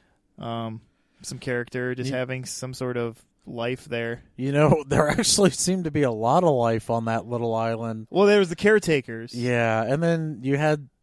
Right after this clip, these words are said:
Speaker 2: whatever that giant, the sea
Speaker 1: That walrus thing that he,
Speaker 2: <laughs>
Speaker 1: that he milks. That was the,
Speaker 2: Oh.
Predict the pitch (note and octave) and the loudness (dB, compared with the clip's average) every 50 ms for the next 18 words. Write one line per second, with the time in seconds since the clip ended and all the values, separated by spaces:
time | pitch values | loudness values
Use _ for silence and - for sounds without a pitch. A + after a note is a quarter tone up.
0 | _ _ _ _ _ _ _ _ _ _ _ A#2+ B2+ C#3+ D#3 E3 D#3 D#3+ D#3 D3 | _ _ _ _ _ _ _ _ _ _ _ -2 0 4 4 4 4 4 2 2
1 | C#3+ C3+ C3+ A#2 G#2+ C3+ C3+ C#3+ D#3 D#3+ D#3 D3 C#3+ C#3 - _ _ _ _ _ | 2 0 -2 -4 -2 0 2 2 4 4 2 2 0 -4 -12 _ _ _ _ _
2 | _ _ _ _ C3 C3+ D3 C#3+ C#3 - - - D#3+ E3 E3+ F3 F3 F3 E3+ E3 | _ _ _ _ -2 -2 0 2 2 0 0 0 0 0 2 2 2 2 2 2
3 | E3 D#3+ D#3+ D#3 D3+ C#3+ C3+ - _ _ _ _ _ D3 E3 E3 D3 C#3 D3 D#3+ | 2 0 0 0 -2 -6 -8 -14 _ _ _ _ _ 2 2 2 4 4 4 4
4 | E3+ E3+ E3 E3+ E3 - - E3+ F3 E3+ E3+ D#3+ D3+ - - - B3 - - E3+ | 4 4 4 4 2 0 -2 -4 -4 -2 6 8 8 8 8 8 4 6 6 4
5 | F3+ E3 E3 D#3 C4 D#3+ D#3+ E3 F3+ F#3 - - - - G#3 - - - - - | 4 4 6 2 4 4 4 2 2 0 -2 -8 -8 -8 -8 -8 -10 -14 -16 -16
6 | _ - G3+ - _ _ - - _ _ - D#3 D#3 E3 E3+ D3+ D3 D3+ D3+ - | _ -18 -18 -18 _ _ -20 -20 _ _ -4 0 2 2 2 0 -2 -10 -16 -18
7 | _ _ - E3+ F#3 G3 G3 G3 F#3+ F#3 F3 | _ _ -4 0 2 4 6 6 6 6 4